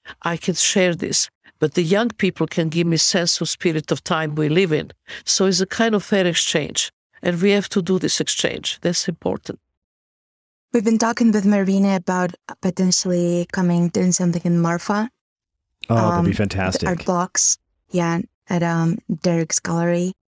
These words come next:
Speaker 2: Um, maybe something during Art Basel. And I know that Marina mentioned she also had, has the shot, um, just an individual photograph. And, uh, we were talking about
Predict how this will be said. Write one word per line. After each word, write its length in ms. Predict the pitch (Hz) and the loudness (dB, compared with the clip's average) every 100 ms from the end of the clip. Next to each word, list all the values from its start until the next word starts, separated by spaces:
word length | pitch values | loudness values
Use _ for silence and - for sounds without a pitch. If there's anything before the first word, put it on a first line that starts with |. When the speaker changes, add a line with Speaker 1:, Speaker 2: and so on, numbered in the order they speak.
| _ _ _ _ _ - | _ _ _ _ _ -4
Speaker 2:
Um, 440 | 185 175 175 175 _ - | 0 2 0 -2 _ -4
maybe 800 | 175 175 175 165 214 214 220 214 _ _ | 0 2 0 0 0 2 2 -2 _ _
something 440 | - - 190 202 196 | -6 0 2 2 0
during 380 | - 190 185 190 | 2 0 0 0
Art 220 | 180 175 | -2 -2
Basel. 640 | 190 175 180 175 175 175 - _ _ _ - | -2 0 0 0 0 -2 -6 _ _ _ -2
And 360 | 180 180 180 - | 0 2 0 0
I 100 | 190 | 0
know 240 | 185 190 | 2 2
that 220 | 190 190 180 _ _ - | 2 0 -2 _ _ 0
Marina 380 | 185 185 196 | 2 4 4
mentioned 460 | 190 180 180 - 175 | 4 2 0 0 0
she 140 | - | 0
also 240 | 175 175 180 | -2 -2 -2
had, 200 | 165 - - | -2 -4 -8
has 300 | 170 180 - | -4 -2 -2
the 120 | - 165 | -2 -2
shot, 560 | - - 165 180 226 - - _ _ _ _ - | -2 -2 -2 -4 -6 -14 -20 _ _ _ _ -6
um, 460 | - 175 170 165 165 - | -2 0 0 -2 -4 -4
just 300 | 170 - 175 | -4 -4 -2
an 120 | 170 | 0
individual 520 | 165 175 175 185 175 | 0 -2 -2 -2 -2
photograph. 680 | 175 180 185 226 233 247 - | -2 -2 -2 0 -2 -2 -2
And, 280 | 180 175 175 | 0 2 0
uh, 240 | 170 165 160 | -2 -2 -2
we 80 | |
were 100 | 170 | -2
talking 380 | 170 170 170 - | -2 -4 -4 -4
about 200 | 170 170 | -2 -4